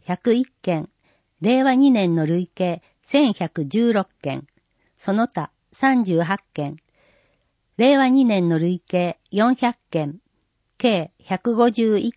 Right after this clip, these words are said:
件。令和二年の累計千六百七十一件。十一月の市長の動静。市長の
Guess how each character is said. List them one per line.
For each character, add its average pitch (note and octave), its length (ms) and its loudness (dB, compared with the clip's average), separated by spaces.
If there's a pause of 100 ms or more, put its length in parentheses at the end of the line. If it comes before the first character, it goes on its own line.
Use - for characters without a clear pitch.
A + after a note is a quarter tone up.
件。 - 260 -6 (500)
令 B3+ 220 0
和 B3+ 120 2
二 B3 160 2
年 G3 240 0
の D3+ 100 -2
累 F3 220 -2
計 E3+ 340 -6 (360)
千 C4+ 300 0
六 E3+ 200 -2
百 F#3 460 -4
七 G#3+ 320 2
十 E3+ 260 -2
一 F3+ 140 -4 (140)
件。 D3+ 280 -8 (1200)
十 B3+ 200 4
一 C4+ 220 2
月 B3+ 260 0
の G3 340 0
市 - 120 -18
長 C4 240 2
の D#3+ 120 4
動 D#3+ 200 2
静。 D3+ 360 -6 (540)
市 - 160 -14
長 A3+ 260 2
の D3+ 280 0